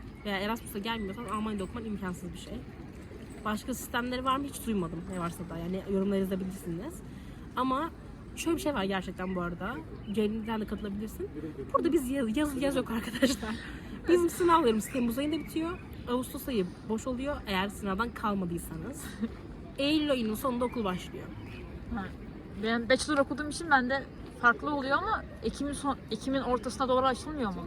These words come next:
Speaker 2: Birinci kış sömestri.
Speaker 1: Ya Ekim'de açılıyor ama ben onu Eylül diye şey yapıyorum. Çünkü ders seçimleri, şunlar, bunları hepsi o sıra başlıyor.
Speaker 2: Ha.
Speaker 1: Gitme, yerleşeceksiniz buraya, buraya mecbur
Speaker 2: O da
Speaker 1: erken
Speaker 2: var.
Speaker 1: geliyorsunuz.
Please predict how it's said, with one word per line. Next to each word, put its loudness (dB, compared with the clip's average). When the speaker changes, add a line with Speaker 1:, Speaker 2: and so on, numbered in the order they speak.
Speaker 2:
Birinci 2
kış 0
sömestri. -4
Speaker 1:
Ya -2
Ekim'de 0
açılıyor -2
ama -2
ben -4
onu -2
Eylül 0
diye 0
şey -6
yapıyorum. -6
Çünkü -4
ders -2
seçimleri, -2
şunlar, -2
bunları 0
hepsi -2
o 6
sıra 2
başlıyor. 0
Speaker 2:
Ha. -2
Speaker 1:
Gitme, -2
yerleşeceksiniz 2
buraya, 6
buraya 8
mecbur 6
Speaker 2:
O 4
da 4
Speaker 1:
erken 8
Speaker 2:
var. 10
Speaker 1:
geliyorsunuz. 0